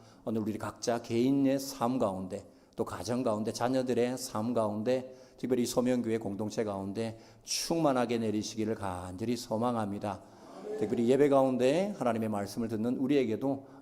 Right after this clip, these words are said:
영혼을 강건케 하여 주시사 진리의 깨달음이 있기를 간절히 소망합니다. 오늘은 열두 개의 소예언서 말씀 중에 네 번째 말씀, 요엘서의 말씀을 좀 나누도록 하겠습니다.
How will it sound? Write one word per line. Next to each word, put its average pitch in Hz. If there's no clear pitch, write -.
영혼을 104
강건케 95
하여 117
주시사 107
진리의 165
깨달음이 135
있기를 107
간절히 95
소망합니다. 110
오늘은 175
열두 185
개의 190
소예언서 165
말씀 131
중에 123
네 104
번째 165
말씀, 113
요엘서의 156
말씀을 117
좀 117
나누도록 110
하겠습니다. 98